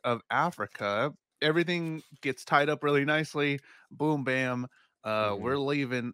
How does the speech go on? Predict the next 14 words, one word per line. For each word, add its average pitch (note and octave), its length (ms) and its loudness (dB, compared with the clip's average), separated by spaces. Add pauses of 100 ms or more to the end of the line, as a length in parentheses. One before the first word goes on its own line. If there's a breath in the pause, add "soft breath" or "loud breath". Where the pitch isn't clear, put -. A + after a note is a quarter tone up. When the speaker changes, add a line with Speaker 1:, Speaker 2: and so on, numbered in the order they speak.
Speaker 1:
and G#2+ 160 -6
then G#2 200 -4
now A2 560 0 (140)
come A#2 260 -2
Speaker 2:
On F#2+ 220 -2
to A#2+ 100 -8
the G#2+ 80 -2
next G2 260 -6
Speaker 1:
into, - 0 -
Speaker 2:
thing. F2+ 340 -8 (140)
Speaker 1:
yeah, A2 260 0
come C3 220 -4
into, G#2 580 -4
uh, G#2 600 -2